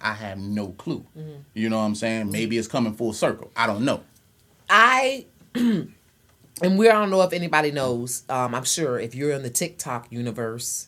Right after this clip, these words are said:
Speaker 2: in the podcast universe, or just watch T V, you've heard that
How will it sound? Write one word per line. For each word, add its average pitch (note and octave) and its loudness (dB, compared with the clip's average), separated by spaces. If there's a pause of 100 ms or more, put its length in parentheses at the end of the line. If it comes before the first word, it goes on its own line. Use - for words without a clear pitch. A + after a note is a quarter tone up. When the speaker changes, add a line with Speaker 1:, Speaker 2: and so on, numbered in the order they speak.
Speaker 2:
in A#2 -6
the A#2 -4
podcast C3 -4
universe, A2+ -8
or A2 -6
just B2 -8
watch - -8
T F3+ -6
V, G#2+ -8 (380)
you've D3+ -2
heard D3 0
that A#2+ 0